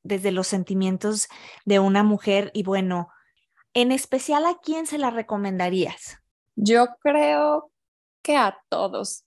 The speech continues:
Speaker 2: Sí está más enfocado, yo creo que es más del estilo de lo que las mujeres leemos, el tipo de novelas que, que leemos las mujeres,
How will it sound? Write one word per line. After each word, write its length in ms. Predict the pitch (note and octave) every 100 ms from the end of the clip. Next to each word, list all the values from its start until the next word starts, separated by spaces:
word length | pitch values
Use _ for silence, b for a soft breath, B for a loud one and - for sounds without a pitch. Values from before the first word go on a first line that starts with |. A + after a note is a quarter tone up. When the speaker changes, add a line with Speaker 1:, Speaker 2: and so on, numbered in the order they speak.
| _ _
Speaker 2:
Sí 200 | - -
está 260 | D#4 - F#4
más 340 | F4+ F4+ F4
enfocado, 640 | F4+ F4+ D#4 C#4+ A3+ A#3 C#4+
yo 160 | A#3+
creo 180 | B3 B3
que 60 | C4
es 140 | B3+
más 140 | C4+ C4+
del 140 | C4+
estilo 360 | A3+ - G#3+ A3+
de 40 |
lo 200 | A#3+ G#3
que 80 | F#3
las 140 | F#3
mujeres 440 | F3+ F3+ G3 G3+ B3
leemos, 540 | G#3+ F3+ F#3 G#3+ B3
el 160 | G3+ F#3+
tipo 240 | F3+ A3+
de 80 | G#3
novelas 500 | F3+ F3+ F#3+ A3 -
que, 440 | - G3 - - -
que 120 | G3
leemos 360 | F#3 F3+ F#3+
las 140 | A3 A3
mujeres, 680 | F3 - F3+ F#3+ B3+ -